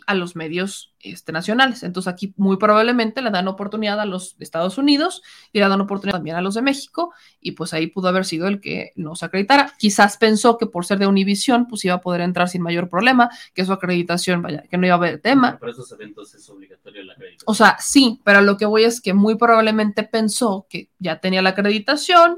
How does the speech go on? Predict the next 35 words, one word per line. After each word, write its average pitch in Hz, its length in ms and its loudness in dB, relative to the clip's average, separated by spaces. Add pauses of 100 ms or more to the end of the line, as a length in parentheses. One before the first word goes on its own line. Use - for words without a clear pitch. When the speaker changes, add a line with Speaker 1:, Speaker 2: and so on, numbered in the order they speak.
Speaker 1:
inguesú. 226 640 0
Speaker 2:
Ah, 392 240 4
que - 80 -12
por - 320 -8
traerla 233 420 -6
Speaker 1:
Ajá, 226 280 6
Speaker 2:
ya. 220 40 -2
Speaker 1:
que 214 120 0
solamente 240 540 4
por 208 220 -2
traer 202 260 4
acreditación, 208 840 0
o - 40 -18
sea, 160 200 -12
dijo, 170 300 -12
"Ah, 226 260 6
ya, 196 340 -2
con 175 160 -8
esto 175 220 -10
ya 180 180 -2
pasé, 285 420 0
con 185 160 -6
permiso", 247 600 0 (340)
y 220 440 -2
muy 202 140 -2
probablemente 185 540 -4
las 190 160 -8
cosas 175 220 -10
se 170 60 -8
habrían 165 240 -8
manejado 170 340 -10
de 156 60 -8
otra 151 120 -8
manera. 147 300 -10 (300)
Pero 285 280 6